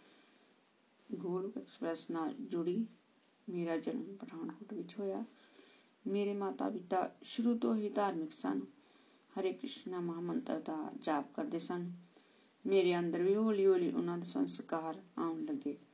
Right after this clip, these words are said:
ਮੈਂ ਮੰਦਿਰ ਵਿੱਚ ਵੀ ਜਾਣ ਲੱਗੀ, ਸਤਸੰਗ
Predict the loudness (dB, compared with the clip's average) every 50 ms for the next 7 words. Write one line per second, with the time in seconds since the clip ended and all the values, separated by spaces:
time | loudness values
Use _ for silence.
0 | -20 -20 -20 -20 _ _ _ _ _ -20 _ _ _ _ _ _ _ _ _ _
1 | _ _ _ 0 2 4 6 6 6 4 4 4 4 4 4 4 2 0 0 0
2 | 2 2 2 2 2 0 0 0 -2 -2 0 0 0 4 4 4 2 2 -4 -8
3 | -16 _ _ -8 -4 -4 -2 -2 -2 -2 -2 -2 -2 -2 -4